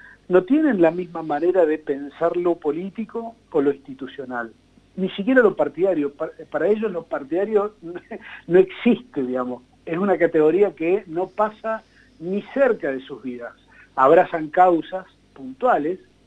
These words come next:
y, y les doy un dato, pueden estar hoy un día pintando un colegio,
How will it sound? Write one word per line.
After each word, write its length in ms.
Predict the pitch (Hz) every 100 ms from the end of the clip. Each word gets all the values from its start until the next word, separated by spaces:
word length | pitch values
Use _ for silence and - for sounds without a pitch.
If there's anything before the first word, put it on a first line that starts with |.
| -
y, 180 | 143 -
y 160 | 135 120
les 140 | 120
doy 180 | 131 139
un 80 | 147
dato, 320 | 269 254 143
pueden 240 | - 170 156
estar 320 | - 156 131 _ _ _ -
hoy 260 | 170 165
un 120 | 156 165
día 320 | 190 143 123 _ _
pintando 480 | - 156 151 196 180
un 120 | 175
colegio, 640 | 170 190 277 - - 185